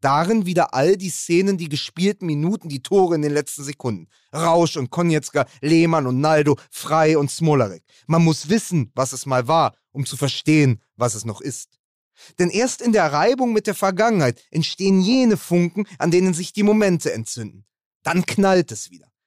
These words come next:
Dann gibt es Tage, an denen alles möglich scheint. Derby Days. Das zumindest ist die Erzählung, die den Mythos am Leben erhält.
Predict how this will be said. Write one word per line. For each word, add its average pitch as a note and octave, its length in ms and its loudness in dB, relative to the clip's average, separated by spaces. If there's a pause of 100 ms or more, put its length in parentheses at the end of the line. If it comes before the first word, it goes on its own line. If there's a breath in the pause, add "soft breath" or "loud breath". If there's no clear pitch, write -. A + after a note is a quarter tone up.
Dann D3 140 -2
gibt E3+ 220 -4
es - 180 -8
Tage, F#3+ 400 0 (140 loud breath)
an D#3 120 -8
denen F#3 180 0
alles F3+ 300 -2
möglich F3 380 -2
scheint. F#2+ 300 -16 (500)
Derby D3 340 2
Days. F#2+ 440 -14 (720)
Das F3+ 240 -2
zumindest A3+ 640 2
ist - 220 -6
die F3 80 0
Erzählung, F#3 580 2
die E3 100 -2
den D3 160 4
Mythos E3+ 380 2
am D#3+ 140 2
Leben D3 260 2
erhält. G2+ 240 -12